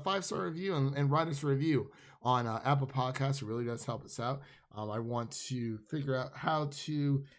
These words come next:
you know, uh, increase the overall quality, um, of our content here in our podcast. And I also want to let you guys know we are, um, doing a lot of, uh,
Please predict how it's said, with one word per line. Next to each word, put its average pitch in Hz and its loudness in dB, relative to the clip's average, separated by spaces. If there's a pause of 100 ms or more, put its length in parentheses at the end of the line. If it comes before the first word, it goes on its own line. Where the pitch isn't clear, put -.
(100)
you 156 -6
know, 123 0
uh, 120 -2
increase 196 -2
the 165 2 (240)
overall 151 2
quality, 135 -2 (300)
um, 113 0
of 113 0
our 107 0
content 104 -2
here 113 0
in 107 -2
our 104 -2
podcast. 104 -6 (260)
And 120 0
I 131 4
also 175 2
want 131 4
to 117 -4
let 110 -4
you 117 -4
guys 117 0
know 120 0
we 123 0
are, 113 2
um, 107 0 (380)
doing 143 4
a 117 -2
lot 139 6
of, 131 4
uh, 117 2